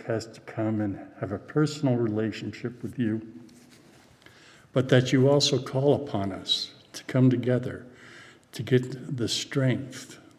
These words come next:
the, the knowledge that we have, that we learn from being with you as a family, Lord. So may this time together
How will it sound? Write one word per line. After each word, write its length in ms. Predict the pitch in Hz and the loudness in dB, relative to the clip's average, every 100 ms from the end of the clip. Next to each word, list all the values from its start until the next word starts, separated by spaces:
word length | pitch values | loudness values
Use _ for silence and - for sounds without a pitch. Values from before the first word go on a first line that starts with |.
| _ | _
the, 80 | 113 | -2
the 360 | 98 - 110 | -2 -6 -4
knowledge 520 | 104 104 110 104 95 110 | -2 0 0 0 -2 -6
that 140 | 101 | -4
we 120 | 104 | -4
have, 400 | 98 113 107 95 - - - - - - - - - | -6 -6 -6 -8 -14 -20 -20 -20 -20 -20 -20 -20 -8
that 100 | 127 | -2
we 140 | 107 104 | 0 2
learn 320 | 110 107 95 | 4 4 2
from 260 | - 101 95 | 0 -2 2
being 380 | 113 107 104 | 2 4 4
with 240 | 110 110 110 | 2 0 0
you 380 | 110 104 101 - - - - - - - - | 0 2 0 -6 -14 -20 -20 -20 -20 -14 -8
as 180 | 107 - | -6 -6
a 40 | |
family, 560 | - 101 87 85 85 85 | -6 -6 -6 -8 -10 -10
Lord. 460 | 87 85 85 - - 147 - - - - - - - - | -12 -12 -14 -18 -18 -18 -20 -20 -20 -20 -20 -20 -20 -10
So 180 | - 104 | -4 0
may 220 | 110 123 | 2 4
this 220 | 127 127 | 4 2
time 320 | - 127 117 | 2 2 2
together 580 | 113 104 107 107 107 98 | 0 0 -2 0 -2 -4